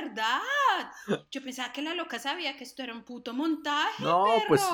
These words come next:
Speaker 2: ella sabía que yo me convertí y que estaba interesado en eso. Y hasta ahí era verdad. Yo iba a mis clases del Islam,
Speaker 1: <gasps>
Speaker 2: pero yo no me comía el cuento. O sea, yo es como,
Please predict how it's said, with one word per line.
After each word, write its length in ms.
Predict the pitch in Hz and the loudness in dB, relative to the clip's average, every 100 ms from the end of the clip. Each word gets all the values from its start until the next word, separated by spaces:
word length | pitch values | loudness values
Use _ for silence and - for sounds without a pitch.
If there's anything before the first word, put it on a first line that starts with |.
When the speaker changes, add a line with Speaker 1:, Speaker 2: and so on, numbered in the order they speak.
| 311 | 2
Speaker 2:
ella 180 | 123 135 | 4 4
sabía 480 | 139 190 143 123 127 | 6 4 6 4 2
que 200 | 175 151 | 0 -2
yo 320 | - 104 107 | 2 4 4
me 100 | 123 | 2
convertí 760 | 143 190 196 208 - - 165 185 | 0 -2 0 0 -2 -10 -10 -10
y 40 | |
que 120 | - 160 | -4 -4
estaba 260 | - 127 | 0 0
interesado 600 | 131 - 175 151 135 139 | 0 -2 -4 2 4 4
en 100 | 170 | 4
eso. 220 | 285 - - | 2 0 -2
Y 240 | 165 165 - | 0 2 6
hasta 340 | 147 - 139 | 6 6 4
ahí 240 | 117 131 220 | 6 8 8
era 160 | 151 156 | 10 8
verdad. 540 | 165 95 135 196 139 | 6 6 8 8 8
Yo 160 | 107 107 | 6 6
iba 200 | 117 120 | 8 8
a 20 | |
mis 220 | 160 - | 8 2
clases 480 | 127 110 107 123 117 | 6 8 8 4 2
del 120 | 135 | 2
Islam, 560 | 143 123 120 123 131 143 - | 2 2 4 6 6 4 -2
Speaker 1:
<gasps> 120 | _ | _
Speaker 2:
pero 160 | - 147 | 6 8
yo 160 | 139 139 | 8 8
no 80 | |
me 160 | 147 170 | 8 8
comía 260 | 190 165 156 | 8 8 6
el 100 | 151 | 8
cuento. 280 | 233 160 | 8 8
O 20 | 139 | 4
sea, 120 | 123 | 2
yo 140 | 117 | 2
es 100 | 113 | 0
como, 420 | - 147 139 110 | 0 2 2 2